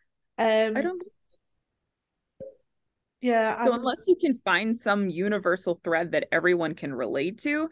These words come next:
Speaker 2: you're not gonna get very far just being like, "Ooh, Christianity, icons being subverted." It's like, yeah, I can do that with a lot of other things. Um, and it's not gonna mean anything other than I don't have respect for the sacredness of an entire culture, a religion,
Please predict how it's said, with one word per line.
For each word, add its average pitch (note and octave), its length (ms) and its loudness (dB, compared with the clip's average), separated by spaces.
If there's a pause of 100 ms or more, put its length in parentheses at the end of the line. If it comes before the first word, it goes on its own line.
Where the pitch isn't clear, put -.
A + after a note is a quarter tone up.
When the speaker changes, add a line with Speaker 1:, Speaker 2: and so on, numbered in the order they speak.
(260)
Speaker 2:
you're C4 140 2
not E4 160 4
gonna D#4+ 140 2
get D4+ 180 2
very C4+ 280 4
far C4+ 240 2
just G#3+ 220 -6
being G#3 180 -6
like, F#3+ 180 0
"Ooh, A#3 540 8
Christianity, A3+ 1400 2
icons A#3+ 800 4
being A#3+ 300 -2
subverted." C4 600 4
It's F#3+ 200 -4
like, G3+ 160 -2
yeah, A#3 120 0
I F#3+ 120 0
can G3+ 160 -4
do G#3 100 -2
that G3 160 0
with E3+ 140 0
a D#3 40 -2
lot D#3 220 0
of E3+ 100 2
other C#3 200 -2
things. C#3 440 -8
Um, D#3 440 -2 (1300)
and E3 180 4
it's D#3 220 -6
not E3+ 160 -2
gonna D#3 100 -4
mean G#3 240 -4
anything F3 400 -4
other D#3 220 -2
than D#3 400 -4
I D#3+ 80 4
don't F3 140 2
have D#3+ 180 0
respect D3 400 -4
for D3+ 120 -4
the C#3+ 100 -8
sacredness - 680 -6 (100)
of C#3+ 380 -2 (160)
an D3+ 160 0
entire C#3+ 380 -2
culture, - 520 -4
a D3 80 2
religion, C#3+ 460 -4